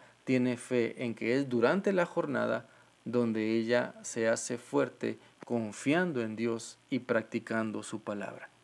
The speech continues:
Por lo tanto, te animo para que te fortalezcas en Dios.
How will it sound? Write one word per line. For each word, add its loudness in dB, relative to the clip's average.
Por 8
lo 6
tanto, 0
te -2
animo -2
para -2
que -8
te -6
fortalezcas -2
en -4
Dios. -6